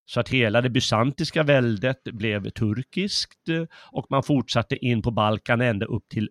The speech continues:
Ungern under, eh, fjorton och femtonhundratalet. Och femtonhundratjugonio, då, eh,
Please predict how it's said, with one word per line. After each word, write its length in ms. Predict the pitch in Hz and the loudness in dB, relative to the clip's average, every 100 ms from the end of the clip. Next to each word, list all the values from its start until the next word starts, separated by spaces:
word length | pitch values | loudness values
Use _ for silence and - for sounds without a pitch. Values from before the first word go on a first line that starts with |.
| _ | _
Ungern 800 | 131 131 170 190 196 196 196 190 - | 2 2 0 -2 0 2 2 0 2
under, 600 | 156 151 151 147 147 139 - - - | 2 2 2 2 2 -2 -10 -18 -2
eh, 500 | 135 131 127 123 127 | 2 4 4 2 0
fjorton 600 | - 151 113 - 127 120 | 2 2 2 -2 0 0
och 260 | 127 110 - | 0 -4 -2
femtonhundratalet. 720 | 135 120 95 110 - 107 110 120 | 0 2 0 -4 0 0 0 0
Och 80 | |
femtonhundratjugonio, 1080 | - 127 120 117 131 131 135 113 147 202 113 | 2 2 2 0 2 4 2 0 0 0 0
då, 560 | 107 117 123 160 190 185 - - _ - | 0 0 2 2 2 0 -6 -20 _ -4
eh, 1400 | 139 139 135 135 131 131 131 127 123 120 120 117 110 110 | 0 2 2 2 0 0 2 2 2 2 2 0 0 -2